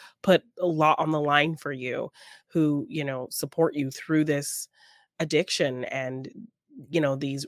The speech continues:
repetitive negative behaviors, um, without getting any kind of recognition or thanks or anything, I think is, is definitely,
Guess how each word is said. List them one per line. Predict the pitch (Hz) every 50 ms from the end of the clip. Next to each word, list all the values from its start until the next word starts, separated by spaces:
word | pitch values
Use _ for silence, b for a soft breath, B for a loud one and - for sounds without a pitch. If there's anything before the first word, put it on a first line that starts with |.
| - _ -
repetitive | 156 147 - - - - 156 143 151 147 151 139 139 139 143 143 147 147
negative | 147 143 143 139 135 143 147 135 135 -
behaviors, | 139 131 - - 135 147 175 175 143 117 - - - - - - - B B B B B B B _ -
um, | - 143 131 101 - - - - - _ _ _ _
without | - 170 147 - - 143 131 131 123 - - - 160 147
getting | 156 143 143 139 135 135 -
any | - 147 147 139 135 135 -
kind | - - 143 135 135
of | 131 131 131 135
recognition | 135 135 - - 139 156 175 135 131 - 143 131 131 - -
or | 139
thanks | 135 - - 143 131 131 131 - -
or | 113 - -
anything, | 151 143 147 151 - 135 123 113 -
I | 120 135
think | - - 139 127 123 -
is, | - 143 127 127
is | - 147 139 139
definitely, | 143 131 131 135 - 143 135 - - 147 120 - -